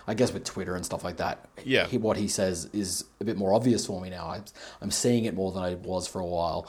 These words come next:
Speaker 1: And he still says some shit that I very much agree with, and he's still
Speaker 2: Mm.
Speaker 1: doing things that I very much agree with, and I like it, but there's still something, maybe it's the fact he was in fucking Iron Man.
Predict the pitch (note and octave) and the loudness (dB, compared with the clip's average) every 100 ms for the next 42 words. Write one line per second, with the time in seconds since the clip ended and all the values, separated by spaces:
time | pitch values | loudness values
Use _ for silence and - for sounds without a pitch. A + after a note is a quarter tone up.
0 | - - - - B2 C3+ C#3 - - _ | -12 -16 -18 -6 4 6 4 0 -12 _
1 | _ _ - G#3 - C#4+ - E3 E3+ - | _ _ 4 6 8 6 10 10 10 6
2 | B2 A#2+ A2 G#2+ F#2 A#2 B2 A2+ G#2 G2 | 4 2 2 0 2 6 8 6 2 0
3 | F#2+ G2 F#2+ F2+ - F#2+ - A#2 C#3+ F#2+ | 0 2 0 -2 -4 -2 2 2 2 -2
4 | F#2+ F#2 F2 F2+ F2 F2+ F2+ E2 E2 E2+ | -4 -6 -2 -2 0 0 -2 -4 -4 -4
5 | F2 E2+ E2 F#2 F#2 F2+ G2 A#2 A#2+ - | -2 -4 -6 -4 -2 0 2 2 0 -2
6 | F2+ F#2+ F2 - C3 B2+ - A2 F#2+ F#2 | -2 0 0 4 4 4 4 2 2 -4
7 | F2 - - - - _ _ _ C#3+ F3+ | -8 -14 -20 -20 -20 _ _ _ 10 12
8 | G3 F#3+ D#3+ D#3+ D3+ D#3 C3+ B2+ A#2+ B2+ | 12 10 8 8 6 6 6 6 6 4
9 | C3 A2 G#2+ C#3+ B2+ G2 F#2 F2+ | 4 0 2 4 4 2 -2 -4